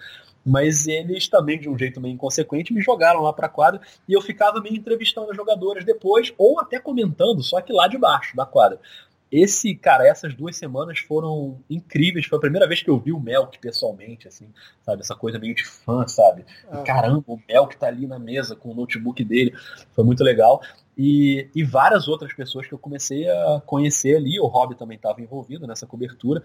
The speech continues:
Speaker 1: Eu passei a primeira fase em Barueri. E era o J Júnior, o narrador, que também era um cara que eu lembrava, assim, de ver, né?
Speaker 2: Nossa.
Speaker 1: Narrando o jogo. E eu, eu,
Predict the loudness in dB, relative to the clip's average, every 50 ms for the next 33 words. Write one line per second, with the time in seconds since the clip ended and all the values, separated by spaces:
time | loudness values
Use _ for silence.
0 | -12 -20 -20 _ _ _ -4 -2 2 2 2 2 2 0 0 -2 -2 -2 -2 -2
1 | 2 2 2 2 2 0 -2 0 0 0 0 -2 -4 -4 -6 -6 -10 -12 _ _
2 | _ _ _ _ _ _ _ _ -14 -10 -10 -8 -8 -6 -6 -6 -8 -8 -8 -2
3 | 0 0 0 0 0 -2 0 4 4 2 2 2 -4 -4 -2 -2 -4 -6 -10 -12
4 | -6 -6 -6 -6 -6 -10 -10 -10 _ -12 -10 -8 -8 -10 -8 -2 4 6 6 6
5 | 4 -4 -16 -18 -16 -16 -12 -4 0 2 2 2 2 -2 -10 -12 -12 -12 -14 -16
6 | -18 _ _ -8 -4 -2 -2 -2 -4 -10 -14 -12 -10 -8 -4 -4 -4 -2 -2 -4
7 | -4 -6 -10 -16 _ -18 -10 0 0 0 0 0 _ -14 -20 -20 -20 _ _ _
8 | _ -2 2 2 4 4 4 2 0 -2 -4 -4 -4 -4 -6